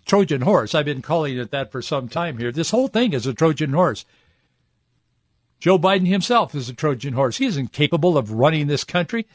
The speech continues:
He's not capable of grasping what's going on in our world today. He really isn't. And I don't mean that as a criticism, and certainly I don't mean it unkindly. It's just a fact. I was watching him again over the,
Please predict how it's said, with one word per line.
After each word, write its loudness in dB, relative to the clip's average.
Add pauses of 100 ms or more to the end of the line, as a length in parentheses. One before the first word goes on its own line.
(240)
He's 0
not 2
capable 2
of 2
grasping 2
what's 0
going 4
on 6
in 4
our 6
world 2
today. 0
He 0
really 0
isn't. -4 (340)
And 2
I 4
don't 2
mean 4
that 2
as -2
a -2
criticism, 0
and -4
certainly -2
I 2
don't 0
mean 2
it -4 (460)
unkindly. 0
It's 0
just 2
a -6
fact. -2 (1040)
I 2
was 2
watching 2
him 4
again 4
over 4
the, 0